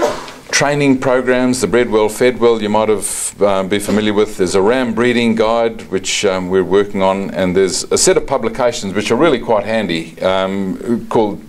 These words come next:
Sheep, the Simple Guide, Making More Money from Less Labour. Um, and that's, that's available. If you'd like copies of it, you visit our website and we can send you one. We've similarly put a lot of effort into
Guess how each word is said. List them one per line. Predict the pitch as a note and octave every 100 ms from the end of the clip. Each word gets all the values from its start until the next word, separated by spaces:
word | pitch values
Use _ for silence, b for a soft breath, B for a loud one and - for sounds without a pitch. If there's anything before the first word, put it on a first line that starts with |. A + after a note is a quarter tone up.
| -
Sheep, | - D#3+ C#3+ -
the | G2
Simple | - F3 C3
Guide, | A#2 A2 G#2 G2+ G#2 B B B B
Making | G#2 A#2 A2+ G#2+
More | A2+ A2+
Money | G#2 G#2 G2
from | G2+ F#2
Less | G2 F#2+ -
Labour. | F#2 E2+ D2 - - - - F#2
Um, | F#2 F2
and | - F#2+
that's, | A2 A2+ - -
that's | A#2 -
available. | F#2+ G2+ G2 F#2+
If | F#2+
you'd | G#2+
like | A#2+ A#2
copies | A2+ G#2+ F2+
of | F#2
it, | F2+ -
you | G#2 A2
visit | A2+ A#2+ A#2+
our | G#2+ G2+
website | G#2+ G#2+ - G#2 G2+
and | G2+
we | F2+
can | F2+ F#2
send | G2+ F#2+
you | E2+
one. | E2 D#2 - B B B B B B B B B B B B B -
We've | C3
similarly | B2+ F#3 F3+ C#3
put | C3 D3+
a | A#2+
lot | A2+ D3+
of | F3
effort | C3 B2+ A#2+
into | A2+ A2+ A2 G#2 G#2